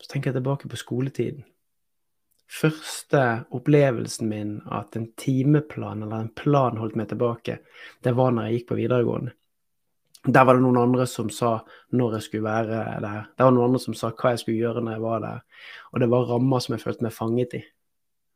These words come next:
Men det er jo sånn skolen er, så det er egentlig helt naturlig. Men på meg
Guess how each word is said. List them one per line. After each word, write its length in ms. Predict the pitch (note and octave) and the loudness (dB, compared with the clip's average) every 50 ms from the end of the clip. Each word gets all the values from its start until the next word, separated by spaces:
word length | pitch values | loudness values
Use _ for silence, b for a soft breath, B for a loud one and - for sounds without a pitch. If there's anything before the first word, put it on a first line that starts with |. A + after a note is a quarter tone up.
| _ _ _ _ _ _ _ _ _ _ _ _ _ _ _ _ - | _ _ _ _ _ _ _ _ _ _ _ _ _ _ _ _ 2
Men 140 | C3 D3 C#3+ | 4 8 10
det 80 | G3+ | 10
er 40 | A#3+ G#3+ | 10 10
jo 80 | - | 8
sånn 200 | - G3 A#3 B3 A3 | 4 2 2 2 2
skolen 420 | - - - F3+ F#3 G3 F3 E3 - | 0 -2 -2 0 2 2 2 2 2
er, 140 | C3+ A#2 A2+ | 0 -2 -4
så 120 | - - | -4 0
det 60 | D#3 E3+ | 0 0
er 40 | G#3+ | 0
egentlig 200 | C4 - D3+ B2+ | 2 0 0 0
helt 200 | F3 - - F3 | 0 -2 0 -2
naturlig. 380 | D3+ D3+ E3+ E3 D#3 B2 A2+ C3+ | -2 0 2 2 2 2 2 2
Men 140 | D3+ D3 - | 0 2 4
på 80 | D#3 D3 | 4 4
meg 380 | D3+ D#3+ F#3 C4+ D4 A#3+ - | 4 4 2 2 -2 -6 -6